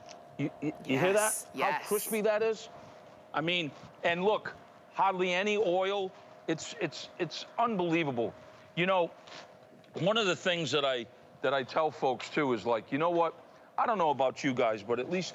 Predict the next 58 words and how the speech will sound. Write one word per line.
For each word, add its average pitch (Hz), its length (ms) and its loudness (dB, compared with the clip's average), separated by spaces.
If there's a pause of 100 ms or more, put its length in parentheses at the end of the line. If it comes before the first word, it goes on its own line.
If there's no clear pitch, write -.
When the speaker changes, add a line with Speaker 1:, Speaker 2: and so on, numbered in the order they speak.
(120)
Speaker 1:
in 135 80 -2
my 135 200 2
house, 117 360 -2 (280)
especially 233 460 -2
when 160 160 0
it 123 100 -8
comes 147 280 -2
holiday 135 440 2
time, 135 280 0
we're 127 80 -2
getting 147 200 -2
ready 135 180 0
to 123 60 0
have 127 200 4
a 117 60 2
holiday 135 420 2
weekend 127 480 -2 (300)
right 135 200 2
now 135 200 2
that 131 180 0
we're 123 240 2
in, 131 180 0 (380)
but 151 140 -2
whatever 202 360 2
holiday 151 540 2
it 131 80 -2
is, 135 180 -2 (540)
so 185 240 2
you 165 160 0
do 190 240 2
a 165 40 0
turkey 151 460 -2
or 113 140 2
you 131 120 0
do 165 240 2
a 151 40 2
roast 143 420 -2
beef, 127 340 -4 (480)
and 180 140 0
then 214 140 2
I'm 196 160 2
out 202 160 4
of 185 100 -2
room 196 300 -2
in 151 120 -4
my 156 180 0
oven 165 380 -2 (140)
Speaker 2:
Right. 226 280 -4
Speaker 1:
for 190 200 2
my 185 180 2
side 214 400 2
dishes. - 320 -4
Speaker 2:
Yes. 220 380 -4
Speaker 1:
What 185 140 2
happened 208 400 -2
to 208 80 -2
the 185 100 0
stuffing? 160 520 0